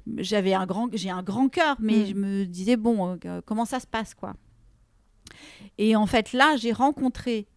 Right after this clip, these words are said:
Speaker 1: des femmes, des familles qui avaient vécu vraiment des violences extrêmement importantes.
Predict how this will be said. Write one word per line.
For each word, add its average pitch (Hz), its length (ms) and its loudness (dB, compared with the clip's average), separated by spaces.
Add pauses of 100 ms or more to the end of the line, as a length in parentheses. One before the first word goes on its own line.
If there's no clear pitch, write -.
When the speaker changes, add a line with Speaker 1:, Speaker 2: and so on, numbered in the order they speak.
(160)
Speaker 1:
des 170 160 -4
femmes, 262 360 2 (320)
des 185 180 -4
familles 226 520 4 (640)
qui - 120 -2
avaient 196 220 4
vécu 220 580 -2 (500)
vraiment 220 520 2
des 214 120 -4
violences 190 540 -4 (120)
extrêmement 202 520 -2
importantes. 220 720 -6